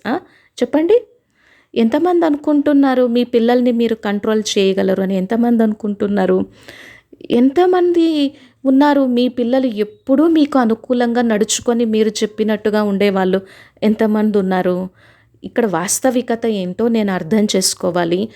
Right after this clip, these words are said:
నా పిల్లలే నా మాట వినకపోతే స్టాఫ్ నేను చెప్పినట్టు వింటారా? నా పిల్లలు, నా జీన్స్, నా బ్లడ్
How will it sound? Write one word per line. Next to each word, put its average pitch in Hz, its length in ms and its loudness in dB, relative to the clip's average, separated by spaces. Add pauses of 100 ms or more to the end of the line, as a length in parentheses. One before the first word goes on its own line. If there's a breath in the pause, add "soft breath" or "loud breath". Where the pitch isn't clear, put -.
(320 loud breath)
నా 247 240 0
పిల్లలే 330 540 -2
నా 381 200 -4
మాట 294 300 -6
వినకపోతే 240 840 -8 (440 soft breath)
స్టాఫ్ - 540 -2
నేను 240 160 0
చెప్పినట్టు 214 480 -4
వింటారా? 208 560 -2 (540 soft breath)
నా 208 300 0
పిల్లలు, 208 600 -2
నా 202 460 0
జీన్స్, 208 720 -4
నా 190 380 0
బ్లడ్ 202 480 -2